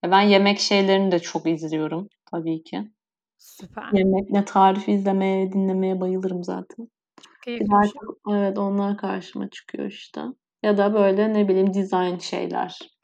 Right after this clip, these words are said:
Speaker 2: Aynen, böyle gözüne hoş gelen, pozitiflikler katan şeyler güzel.
Speaker 1: Ya, bir şey izliyordum ben, Yeni Zelanda menşeli bir kanal.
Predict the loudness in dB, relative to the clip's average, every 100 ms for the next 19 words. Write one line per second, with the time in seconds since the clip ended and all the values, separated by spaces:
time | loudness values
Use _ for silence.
0 | -14 -14 _ _ -20 _ _ -20 -12 -4
1 | -2 -2 -4 -4 -6 -4 -4 -4 -6 -4
2 | -6 -6 -10 -8 -6 -6 -8 -8 -8 -8
3 | -12 -14 -16 -8 -4 -4 -4 -10 -12 -18
4 | -20 -16 -16 -12 -12 -12 -14 -14 -12 -12
5 | -12 _ _ _ -20 -20 -20 _ 0 0
6 | 0 -4 -2 0 0 0 0 0 2 2
7 | 4 4 4 2 4 2 2 2 4 4
8 | 2 -6 -8 -2 0 0 0 2 2 2
9 | 0 -2 -4 -2 0 4 4 2